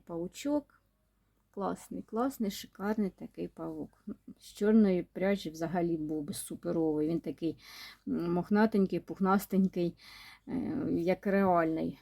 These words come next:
як реальний павук. Ну, тільки що такий великий. Так що ось так, дівчатка, показала вам, е, невеличкий звіт, вірніше, м, вступ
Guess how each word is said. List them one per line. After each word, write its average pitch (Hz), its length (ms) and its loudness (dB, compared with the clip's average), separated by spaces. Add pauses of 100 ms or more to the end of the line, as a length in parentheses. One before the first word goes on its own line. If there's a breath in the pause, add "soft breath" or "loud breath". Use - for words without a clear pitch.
(180)
як 220 220 -8
реальний 190 360 0
павук. 160 440 -6
Ну, 262 140 -6 (120)
тільки - 200 -14
що - 180 -8
такий 180 360 -6
великий. 165 580 -6 (1080)
Так 196 140 0
що 220 160 4
ось 220 140 8
так, 165 200 -4
дівчатка, - 420 -8
показала 190 600 4
вам, 165 280 0 (480 loud breath)
е, 165 80 -8 (300)
невеличкий 185 880 4
звіт, 254 260 6
вірніше, 233 580 8 (260)
м, 175 480 -6 (300)
вступ - 500 6